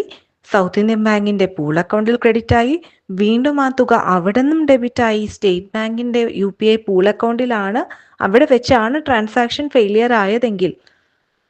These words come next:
നമ്മൾ അ-, പൈസ അയച്ച ആൾക്കും അത് കിട്ടാൻ സാധ്യതയുണ്ട്. പക്ഷേ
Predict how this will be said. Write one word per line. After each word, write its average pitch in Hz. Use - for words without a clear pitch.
നമ്മൾ 185
അ-, -
പൈസ 180
അയച്ച 185
ആൾക്കും 208
അത് 180
കിട്ടാൻ 196
സാധ്യതയുണ്ട്. 180
പക്ഷേ -